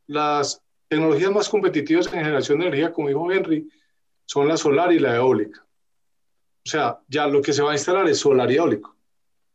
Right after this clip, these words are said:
Ya no necesitan ni subsidios. Ya compiten de tú a tú. Y las baterías están entrando ya en forma competitiva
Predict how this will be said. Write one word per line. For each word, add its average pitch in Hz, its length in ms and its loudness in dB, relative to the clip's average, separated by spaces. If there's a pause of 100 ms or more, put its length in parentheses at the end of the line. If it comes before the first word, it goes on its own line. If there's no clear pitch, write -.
(400)
Ya 143 140 -4
no 156 100 0
necesitan 175 320 -2
ni 180 100 -2
subsidios. 127 760 -2 (1120)
Ya 233 200 -4
compiten 180 460 0
de 147 100 2
tú 131 180 -2
a 139 80 0
tú. - 320 0 (880)
Y 180 100 0
las 202 140 2
baterías 208 560 2
están 143 240 -4
entrando 165 640 0
ya 147 420 -2 (140)
en 131 160 -6
forma 160 240 0
competitiva 180 800 0